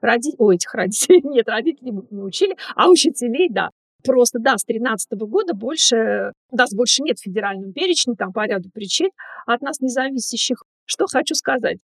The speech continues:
Понимаете, вот в этом-то как раз плюс гаджетов и интернета. Да, вы, ты прекрасно видишь, что у тебя там, у ребенка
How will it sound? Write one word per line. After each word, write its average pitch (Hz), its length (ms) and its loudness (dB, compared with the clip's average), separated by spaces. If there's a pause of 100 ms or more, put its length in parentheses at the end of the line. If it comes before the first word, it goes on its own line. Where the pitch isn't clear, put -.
(120)
Понимаете, 262 540 -2 (100)
вот 254 140 2 (240)
в 214 240 -2
этом-то 269 420 2
как - 180 -6
раз - 220 -4
плюс 285 480 4
гаджетов 202 640 -2
и 202 80 2
интернета. 247 800 -2 (280)
Да, 196 420 2
вы, 285 260 0 (100)
ты 269 80 0
прекрасно 302 460 -4
видишь, 202 320 -2
что - 160 2
у 208 40 -4
тебя 226 300 2
там, 294 160 -2
у 254 40 4
ребенка 226 600 2